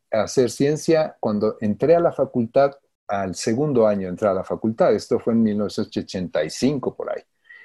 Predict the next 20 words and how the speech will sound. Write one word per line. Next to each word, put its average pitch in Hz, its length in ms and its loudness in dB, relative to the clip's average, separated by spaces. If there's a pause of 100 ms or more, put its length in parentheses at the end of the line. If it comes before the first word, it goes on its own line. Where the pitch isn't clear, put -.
(100)
Entonces, - 360 0
eh, 127 260 2
me 120 160 0
incorporé 117 720 2
a 139 80 2
un 139 100 -2
grupo 139 340 2
de 127 60 2
investigación 123 840 0
en 98 140 -4
neuroquímica, 113 800 0 (320)
eh, 101 500 -2
dirigido 113 640 0
por 107 120 2
el 101 80 0
doctor 104 320 2
Alejandro 104 500 -2
Bayón, 110 500 2 (760)
en 101 320 0
biomédicas, 104 840 0